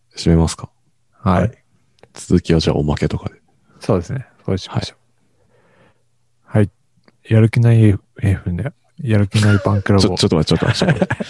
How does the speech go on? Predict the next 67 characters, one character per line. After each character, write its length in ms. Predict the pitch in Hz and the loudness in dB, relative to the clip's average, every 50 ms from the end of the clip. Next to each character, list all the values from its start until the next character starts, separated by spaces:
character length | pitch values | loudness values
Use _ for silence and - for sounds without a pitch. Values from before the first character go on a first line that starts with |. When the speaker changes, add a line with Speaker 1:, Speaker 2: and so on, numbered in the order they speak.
| - - | -6 -6
Speaker 1:
て。 0 | |
Speaker 3:
<laughs> 80 | - | -6
そ 220 | - - - 143 147 - | -4 -4 -4 -4 -4 -6
こ？ 380 | - - 254 247 320 - - _ _ - - - - - - - - - - | -8 -2 0 0 0 -2 -6 _ _ -20 -20 -18 -12 -4 0 0 0 0 0
そ 120 | - 180 180 | -2 -2 0
こ、 220 | - 226 226 220 196 | 4 4 4 4 2
そ 200 | - - 220 214 | 2 0 0 0
こ 140 | - - | 2 -2
噛 240 | 254 247 - 233 233 | -2 0 0 -2 -2
ん 40 | 226 | 0
じ 80 | 175 147 | 0 2
ゃ 40 | |
ダ 80 | 262 330 | 2 4
メ 220 | 320 285 262 233 220 | 4 6 6 6 6
だ。 140 | 202 175 - | 4 4 2
Speaker 2:
い 40 | 117 - - - - _ _ - - - - - - - - - - - - - _ - - - - - - - - _ _ - _ _ _ _ _ - _ _ - _ - - | -2 -6 -10 -16 -20 _ _ -20 -18 -14 -14 -14 -14 -14 -18 -20 -20 -20 -20 -20 _ -14 -12 -12 -14 -14 -18 -20 -20 _ _ -20 _ _ _ _ _ -20 _ _ -20 _ -14 -2
や、 140 | - 131 120 | 0 0 2
も 140 | 117 117 113 | 2 2 0
う 20 | |
噛 200 | 107 - - 170 | 0 0 0 2
む 120 | 175 165 139 | 4 4 4
の 120 | 113 101 | 4 4
も 100 | 95 90 | 2 2
ね、 300 | 90 95 101 - - _ _ _ _ - | 2 0 0 0 -4 _ _ _ _ -4
Speaker 1:
う 60 | - | -2
ん。 40 | 82 | 0
Speaker 2:
こ 60 | 101 101 | 2 2
う 40 | 98 | 4
儀 160 | 101 117 120 | 4 4 4
式 220 | 117 - - 190 | 2 0 -4 -4
に 60 | 175 | -4
な 80 | 160 - | -4 -4
っ 20 | - | -8
て 100 | - - | -10 -14
る 40 | 113 | -16
か 100 | - - | -14 -14
ら。 180 | - - - - - - | -16 -16 -16 -16 -10 -2
Speaker 1:
あ、 160 | - 131 117 | 0 2 2
そ 140 | 101 90 90 | 2 2 -2
う 20 | |
で 60 | 76 - | -2 -2
す 100 | 69 53 | -6 -6
ね。 60 | - 71 | -4 -4
な 60 | 76 | -4
ん 40 | - | -6
か 120 | - - | -6 -6
伝 180 | 92 101 101 104 | -2 0 0 0
統 220 | 107 - 113 107 | 2 2 2 2
芸 200 | 101 98 104 101 | 4 4 2 4
能 120 | 95 80 - | 2 2 0
み 80 | - | -2
た 100 | - - | -2 -2
い 60 | 123 110 | -2 -2
な 80 | 104 - - - - 539 - - - - - - - - | -4 -4 -4 -2 -2 -4 -6 -6 -8 -10 -20 -20 -14 -4
感 140 | - 156 117 | 0 0 2
じ 60 | 107 | 2
で 60 | - - | 2 2
す 100 | - 80 | 2 2
よ 60 | 87 | 2
ね、 60 | 92 | 2
も 200 | 82 - - - - _ _ _ _ - | 2 0 -4 -10 -14 _ _ _ _ 0
う。 40 | 123 | 0
Speaker 2:
<laughs> 0 | |
う 40 | 107 | 0
ん 20 | |
う 40 | 92 | 0
ん。 60 | 92 | 0